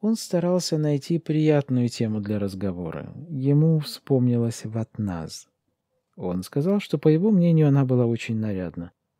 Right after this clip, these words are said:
«Еще бы», ответила капитанша. «Счастье ее, что я существую». И ни слова не прибавила. Столько умолчаний было в их разговоре. Оба чувствовали какую-то принужденность, что-то мешало им.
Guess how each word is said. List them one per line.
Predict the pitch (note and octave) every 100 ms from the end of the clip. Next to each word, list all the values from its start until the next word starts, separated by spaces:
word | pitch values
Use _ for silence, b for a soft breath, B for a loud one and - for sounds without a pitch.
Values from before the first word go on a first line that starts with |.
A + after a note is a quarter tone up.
| _
«Еще | F#3 G3 - - G2+
бы», | G#2+ D#3+ - _
ответила | A#2+ - F#2+ G2 F#2+
капитанша. | G2+ G2+ - F2 F2 - G#2 b b -
«Счастье | - F#3+ G#3+ - -
ее, | F#3 E3+ C#3+ D3+ F3
что | - C#3+
я | A#2+ B2+
существую». | E3 - - D3 - - F#2+ E2+ G2 _ _ _ _ _ _ _ _ _ _ _ _ _
И | A#2
ни | G#2
слова | F#2+ - F2+ F2
не | F#2
прибавила. | F2+ G2 F#2 E2+ E2+ E2+ b b b
Столько | - - B2+ G#2+ A2
умолчаний | A2 A2+ A#2+ - G2+ F2 E2+
было | E2 E2 E2
в | -
их | G#2 -
разговоре. | F#2+ F#2 F#2+ F2 E2 F2+ _ _ _ _ _
Оба | C4 G3+ G3
чувствовали | - - G3 - E3+ E3
какую-то | E3 D#3+ - F3+ E3 D#3+
принужденность, | - D#3 D#3+ D3+ C#3 B2+ C3 G2+ F2+ F#2 - -
что-то | - - E3 D#3+ D#3 D3+ - B2
мешало | C3 C3+ - C3 G2+ F#2
им. | F2+ E2+ E2